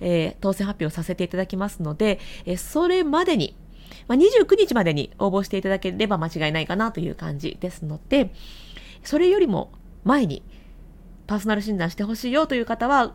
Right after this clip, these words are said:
ちょっと間に合わないんで、そこはもうごめんなさいなんですが、えー、三十日までに、まあ、時間大丈夫よという方は、こちらに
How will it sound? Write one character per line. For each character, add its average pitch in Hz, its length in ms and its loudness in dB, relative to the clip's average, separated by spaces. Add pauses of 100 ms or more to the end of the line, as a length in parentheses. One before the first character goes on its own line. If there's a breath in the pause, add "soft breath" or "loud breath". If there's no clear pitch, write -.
ち - 60 -12
ょ - 20 -4
っ - 20 -4
と 175 80 -4
間 190 120 2
に 196 120 0
合 190 60 0
わ 190 120 0
な 165 120 0
い 151 60 -4
ん 143 80 -4
で、 156 120 -2
そ 202 120 -8
こ - 80 0
は - 80 4
も 175 160 -4
う 117 80 -10
ご 151 80 0
め 151 100 -2
ん 156 60 -6
な 160 80 -6
さ 202 100 -2
い 175 60 -2
な 147 80 -4
ん 147 80 -8
で 151 80 -6
す - 100 -12
が、 - 220 0 (320 loud breath)
え 151 240 -6
ー、 - 20 -12
三 185 200 -4
十 175 120 -2
日 156 640 -2 (220)
ま 170 160 -4
で 165 120 -2
に、 240 320 -4 (540)
ま 175 100 -2
あ、 - 40 -2
時 170 100 -6
間 190 220 -2
大 214 160 0
丈 240 80 0
夫 220 80 -4
よ 294 120 2
と 254 100 -6
い - 20 -4
う 226 60 -4
方 359 200 -2
は、 220 220 2 (720 loud breath)
こ - 80 -8
ち - 140 -4
ら 131 80 -2
に - 120 -12